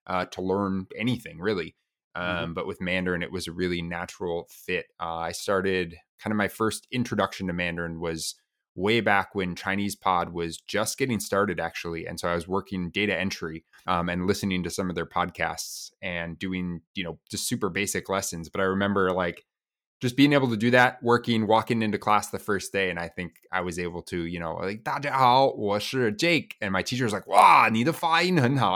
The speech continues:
Speaker 1: And I was kinda, like, hooked from day one, right? Just from that little
Speaker 2: Yeah.
Speaker 1: moment of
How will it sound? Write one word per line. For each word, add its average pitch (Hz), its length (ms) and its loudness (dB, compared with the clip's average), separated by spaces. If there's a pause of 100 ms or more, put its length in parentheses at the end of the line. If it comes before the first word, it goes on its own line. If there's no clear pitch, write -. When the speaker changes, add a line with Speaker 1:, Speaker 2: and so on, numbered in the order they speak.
Speaker 1:
And 101 80 -2
I - 20 2
was 110 140 2
kinda, 135 280 6
like, 113 160 8
hooked - 340 6
from 110 160 2
day 107 160 4
one, 101 240 4
right? 87 280 0 (240)
Just 131 200 0
from 143 140 4
that 110 180 6
little 127 500 10 (220)
Speaker 2:
Yeah. 104 240 -2
Speaker 1:
moment 123 400 4
of 92 260 0